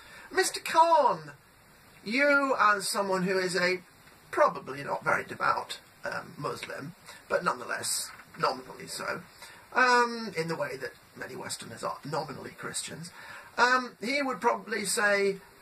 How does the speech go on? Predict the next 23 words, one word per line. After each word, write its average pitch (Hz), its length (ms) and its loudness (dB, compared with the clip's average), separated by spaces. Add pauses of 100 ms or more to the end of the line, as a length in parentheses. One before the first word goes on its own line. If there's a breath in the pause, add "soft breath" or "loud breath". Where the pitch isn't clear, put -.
"Oh - 140 6
yes, 254 520 -2
uh, 190 260 2
Islam's 190 460 0
a 180 140 0
religion 175 400 -2
of 170 120 -8
peace, 160 280 -2
blah, 160 180 2
blah, 147 220 0
blah, 135 220 0
blah, 117 240 -4
blah, 147 240 0
nothing 269 280 2
to 262 60 -10
worry 240 260 4
about, 220 540 2 (640)
carry 220 200 2
on." 170 220 0 (360 loud breath)
And 226 140 2
so 240 160 4
she'd 214 180 -6
say, 233 100 0